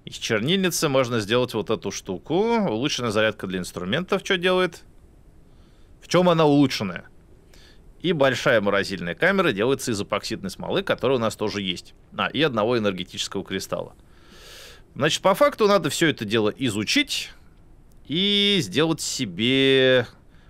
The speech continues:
попробовать сделать себе два шара, наверное, надо. Для того, чтобы сделать себе адскую хрень такую, которая будет нам добывать все возможные ресурсы, нам потребуется два шара. А с ними мы можем уже тогда заниматься исследованием всего остального.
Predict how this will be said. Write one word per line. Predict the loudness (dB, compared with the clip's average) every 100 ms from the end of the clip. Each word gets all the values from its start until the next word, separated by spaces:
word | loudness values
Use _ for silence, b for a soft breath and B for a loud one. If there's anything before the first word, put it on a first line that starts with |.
| -2
попробовать | -2 2 0 2
сделать | 0 0
себе | -2 -4
два | 0 0
шара, | 2 2 2
наверное, | 0 -2 -2 -4
надо. | -10 -10 -12 b b b b b b b -6
Для | -2
того, | 2 2
чтобы | 0 -2 -2
сделать | 0 0 -2
себе | -2 -2
адскую | -2 -4 -6
хрень | -2 -2 -2
такую, | -6 -8 -8 -6
которая | -4 -4 -2 -4
будет | -2 -4 -4
нам | -4
добывать | -2 -2 0 0 -2
все | -4 0
возможные | 0 -2 -6 -6 -6
ресурсы, | -4 -4 -2 -2 -2
нам | -6 -4
потребуется | -2 -2 -2 -4 -6 -8
два | -6 -6
шара. | -4 -6 -8 -14 -20 -20 -20 -20 B B B B B -12
А | -4 -4
с | -2
ними | -2 0
мы | 0 0
можем | 0 0 -2
уже | -2 -4
тогда | -2 -2 0 0
заниматься | 0 -2 -4 -4 -8 -4 -2 0 -2 -6 b -20 -20 -20 -20 -20 -20 -8
исследованием | -4 -2 0 -2 -2 -4
всего | -4 -4
остального. | -4 0 0 0 -6